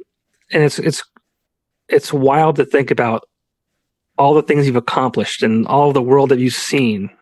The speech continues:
uh, you know, dated back to, like, your early twenties. It's like,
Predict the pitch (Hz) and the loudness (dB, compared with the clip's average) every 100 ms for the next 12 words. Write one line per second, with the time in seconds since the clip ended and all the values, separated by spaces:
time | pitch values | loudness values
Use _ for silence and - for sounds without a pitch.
0 | _ 123 117 110 110 - _ _ 180 120 | _ -2 0 -2 -4 -8 _ _ -4 -4
1 | 110 147 _ _ _ _ _ _ 143 143 | -4 -10 _ _ _ _ _ _ -2 0
2 | 147 143 - 120 139 131 127 - 156 113 | 0 -2 -2 -2 0 0 0 0 -2 -4
3 | 117 95 - 113 104 | -8 -8 -2 -2 -2